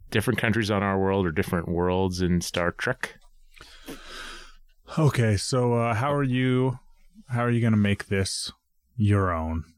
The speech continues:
Speaker 2: What are you gonna bring into it? Is there gonna be, like, a karaoke? I mean, I don't wanna spoil it for the people that are gonna play, maybe. You gonna have a karaoke scene? <laughs>
Speaker 1: So
Speaker 2: It's like,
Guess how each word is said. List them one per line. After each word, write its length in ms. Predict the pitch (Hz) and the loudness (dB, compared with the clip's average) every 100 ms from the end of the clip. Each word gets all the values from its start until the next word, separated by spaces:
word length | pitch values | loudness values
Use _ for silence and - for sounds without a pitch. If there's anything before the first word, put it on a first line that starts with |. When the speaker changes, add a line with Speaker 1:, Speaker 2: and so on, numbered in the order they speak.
| _ | _
Speaker 2:
What 120 | 123 | 0
are 40 | 131 | 2
you 40 | |
gonna 140 | 127 107 | 4 2
bring 300 | 98 92 90 | 2 0 0
into 360 | 87 85 92 | 0 0 -2
it? 140 | 90 - | -2 -2
Is 120 | 113 | 0
there 120 | 98 | 0
gonna 160 | 98 98 | 0 0
be, 120 | 98 | 2
like, 180 | 95 95 | 0 0
a 60 | 104 | -4
karaoke? 460 | - 107 101 101 - | -2 -2 0 -2 -2
I 80 | 104 | -2
mean, 120 | 104 | 0
I 140 | 98 113 | 0 0
don't 80 | 127 | 0
wanna 200 | 131 120 | 0 -2
spoil 440 | - 139 139 104 | -4 -2 0 2
it 160 | 95 - | 0 -4
for 160 | - | -4
the 60 | 98 | -2
people 280 | - 107 107 | -2 -2 0
that 100 | 104 | 0
are 120 | 107 | 0
gonna 220 | 110 107 | 0 0
play, 320 | - 117 104 | 0 -2 0
maybe. 480 | 98 92 92 92 87 - _ | 2 2 0 0 -4 -6 _
You 40 | |
gonna 100 | 101 | 0
have 100 | 95 | 0
a 40 | 95 | 0
karaoke 560 | - 110 110 110 - 120 | 0 0 2 0 0 -2
scene? 380 | - 143 143 - - | 2 4 4 2 -4
<laughs> 200 | - - | -12 -10
Speaker 1:
So 260 | - 110 76 - | -4 -2 -2 -2
Speaker 2:
It's 300 | 104 - - | -6 -6 -4
like, 380 | 135 117 - - | 0 -2 -2 -10